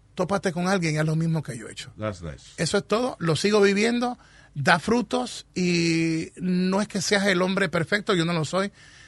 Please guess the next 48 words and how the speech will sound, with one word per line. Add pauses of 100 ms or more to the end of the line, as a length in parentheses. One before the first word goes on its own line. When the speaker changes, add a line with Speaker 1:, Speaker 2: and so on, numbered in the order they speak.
(180)
Speaker 1:
pero,
wow,
sa-,
llevo
veintiún
años
libre
de
alcohol,
de
droga,
apostador. (360)
Tú
me
decías,
eh,
Luis
me
decía,
"Eh,
en
dos
minutos
vamos
a
apostar
quién
entra
por
la
puerta."
Speaker 2:
Ya,
<laughs>
y
tú,
"Vamos,
Speaker 1:
ahí
Speaker 2:
dale. (260)
Speaker 1:
está.
Speaker 2:
¿A
qué
hora
Speaker 1:
Teni-,
Speaker 2:
se
oculta
el
Speaker 1:
sí,
Speaker 2:
sol?